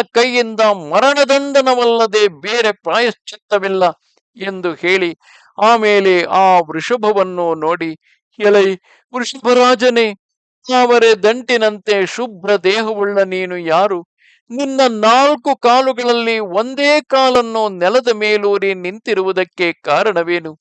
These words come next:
ನೀನು ಈ ವೃಷಭ ರೂಪದಿಂದ ಚರಿಸುವ ಯಾವನೋ ಒಬ್ಬ ದೇವಾಂಶ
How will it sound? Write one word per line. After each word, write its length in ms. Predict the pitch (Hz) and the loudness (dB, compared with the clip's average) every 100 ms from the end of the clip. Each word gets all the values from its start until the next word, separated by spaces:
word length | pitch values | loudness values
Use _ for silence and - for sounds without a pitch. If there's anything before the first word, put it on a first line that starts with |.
| _ _ _ _ 233 | _ _ _ _ -8
ನೀನು 300 | 269 285 277 | -4 -2 -2
ಈ 280 | 220 269 | -2 -4
ವೃಷಭ 500 | 269 247 226 285 262 262 | -4 -4 -2 0 2 2
ರೂಪದಿಂದ 760 | 247 226 254 254 233 233 220 220 214 196 - | 2 0 -2 0 2 0 -2 0 2 2 -2
ಚರಿಸುವ 520 | 208 254 208 226 208 | -4 -4 -6 -4 -2
ಯಾವನೋ 560 | 190 180 214 240 214 208 | -2 0 2 0 0 0
ಒಬ್ಬ 460 | 196 185 190 180 | -2 -2 -4 -2
ದೇವಾಂಶ 680 | 190 175 202 233 262 277 - | -2 -2 0 0 -2 -4 -6